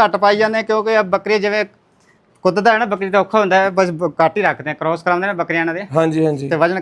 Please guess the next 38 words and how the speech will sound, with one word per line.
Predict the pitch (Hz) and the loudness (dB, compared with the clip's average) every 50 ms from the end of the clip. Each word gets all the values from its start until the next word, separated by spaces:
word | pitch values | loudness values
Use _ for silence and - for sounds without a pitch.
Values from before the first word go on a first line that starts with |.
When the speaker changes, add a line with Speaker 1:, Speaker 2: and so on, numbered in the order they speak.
| 170 | -2
Speaker 1:
ਘੱਟ | 151 143 - | -2 -2 -2
ਹੀ | 160 | -2
ਰੱਖਦੇ | 143 - | 0 2
Speaker 2:
ਬਾਕੀ | 185 202 190 208 | 2 2 2 0
Speaker 1:
ਹਾਂ। | 226 196 | -2 0
Speaker 2:
ਬਰੀਡਰ | 202 208 208 185 208 214 | 2 0 2 4 4 4
ਬਈ | 208 220 220 | 6 6 6
ਇਹਨਾਂ | 220 220 214 220 233 240 | 6 6 4 2 2 2
ਕੀ | 214 226 | 2 4
ਹੋਣਾ | 214 202 190 185 170 | 4 4 4 2 2
ਚਾਹੀਦਾ | 156 165 165 165 165 170 | 2 2 2 2 2 2
ਹਨਾ? | 165 151 156 160 | 2 4 4 2
Speaker 1:
ਹਾਂਜੀ, | 156 135 | 2 0
ਹਾਂਜੀ, | 135 127 123 | -4 -8 -8
ਬਾਹਲੀ | 120 120 151 180 202 202 | -6 0 2 2 2 4
Speaker 2:
ਜਿਹੜਾ | 180 202 | 4 4
Speaker 1:
ਖਰਾਬ | 208 - 190 | 4 4 2
Speaker 2:
ਬਰੀਡਰ | 185 185 165 185 | 0 0 2 0
Speaker 1:
ਨਹੀਂ। | 185 175 | 2 2
Speaker 2:
ਬੱਕਰਾ | 185 170 - - 185 185 180 180 | 2 0 2 0 2 2 2 2
ਹਨਾ, | 196 220 220 | 2 2 2
ਉਹ | 214 208 202 196 | 4 2 2 4
ਤਾਂ | 214 208 | 2 2
Speaker 1:
ਹਾਂ, | - 117 - - - | 0 -2 -8 -12 -2
Speaker 2:
ਬਹੁਤ | 165 175 185 214 | 2 4 4 4
Speaker 1:
ਬਾਕੀ | 233 226 | 4 4
Speaker 2:
ਆ। | 214 | 2
Speaker 1:
ਤੁਹਾਨੂੰ | 180 160 190 190 165 | 2 2 0 -2 -6
ਦੱਸਿਆ | 180 170 - 208 214 | -6 -6 -2 -2 -2
ਮੈਂ, | 202 202 185 | 0 -2 -2
ਸਭ | - 185 185 190 | 0 0 -2 -2
ਤੋਂ | 196 196 | -4 -4
ਖੁਰਾਕ | - 175 175 175 165 175 | 0 2 2 2 2 0
ਘੱਟ | 160 - 160 | -2 -2 -4
ਮੇਰੇ | 139 147 151 156 | -6 -4 -4 -4
ਕੋਲ | 147 170 175 | -2 0 0
ਹੀ | 170 156 123 | 0 0 -2
ਹੈ। | 110 104 | -4 -8